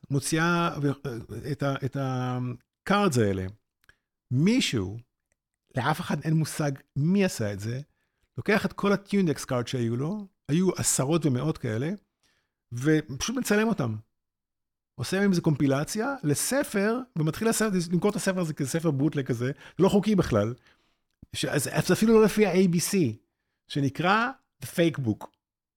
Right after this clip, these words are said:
כאילו, וכל מוז-, אתה יודע, זה... מתישהו בשנות השבעים, בברקלי College of Music בבוסטון,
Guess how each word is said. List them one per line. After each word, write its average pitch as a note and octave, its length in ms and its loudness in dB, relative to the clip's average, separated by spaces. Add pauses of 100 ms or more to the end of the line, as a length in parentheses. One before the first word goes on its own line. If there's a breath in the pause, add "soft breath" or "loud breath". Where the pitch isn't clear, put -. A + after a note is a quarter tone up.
(680)
כאילו, F3+ 400 4
וכל A#3 220 2
מוז-, G#3+ 140 2
אתה A3+ 120 0
יודע, A3+ 360 2
זה... F#3 200 -6 (760)
מתישהו G3 440 2
בשנות F#3 240 0
השבעים, D#3 420 0
בברקלי C3+ 400 0
College C3+ 320 0
of A#2 40 -4
Music A2+ 320 -2
בבוסטון, A2+ 760 -4